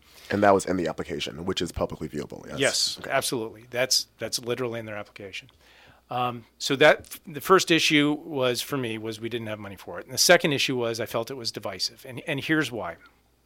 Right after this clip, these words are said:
Speaker 2: For, for years, we've, we've existed as a community for a hundred and twenty-two years now.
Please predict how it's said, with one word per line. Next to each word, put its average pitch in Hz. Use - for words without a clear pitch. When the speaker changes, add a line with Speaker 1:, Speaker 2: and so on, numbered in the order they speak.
Speaker 2:
For, 143
for -
years, 127
we've, 143
we've 127
existed 151
as 143
a -
community 143
for 123
a 120
hundred 131
and 113
twenty-two 127
years 104
now. 101